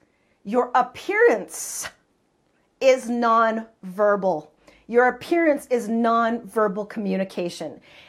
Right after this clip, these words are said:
And these are pieces that have to come together, both in what you say, yes, but in your gestures, how you speak, how you, how you move, how you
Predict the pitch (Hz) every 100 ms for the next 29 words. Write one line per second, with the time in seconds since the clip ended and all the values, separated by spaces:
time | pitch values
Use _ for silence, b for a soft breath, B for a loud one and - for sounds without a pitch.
0 | - 247 240 285 349 381 - 311 302 -
1 | 330 330 302 220 208 214 - 220 - -
2 | - 254 311 311 233 202 202 196 b b
3 | b b _ 196 240 226 226 - _ -
4 | 220 208 202 233 285 359 427 392 320 240
5 | 240 349 - 180 165 185 330 - - -
6 | _ _ _ _ _ _ _ _ 190 269
7 | 285 440 - - 285 262 254 202 - 220
8 | 240 - 294 320 453 508 - - _ -
9 | - 220 202 214 - 320 330 330 - 214
10 | 214 214 - - 214 208 202 233 330 339
11 | 330 214 208 202 202